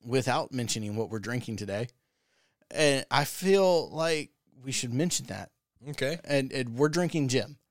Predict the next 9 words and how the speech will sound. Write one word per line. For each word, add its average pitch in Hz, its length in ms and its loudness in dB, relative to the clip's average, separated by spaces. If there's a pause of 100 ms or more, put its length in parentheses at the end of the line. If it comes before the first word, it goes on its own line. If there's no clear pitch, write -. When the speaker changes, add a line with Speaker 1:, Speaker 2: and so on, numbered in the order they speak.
(260)
Speaker 2:
Yes. - 420 -6
Speaker 1:
This 247 180 8
is 220 140 4
mid-nineties. 151 760 4
Look, 147 180 4
you're 165 200 0
either 214 180 2
drinking 151 400 2
Jack. 143 480 6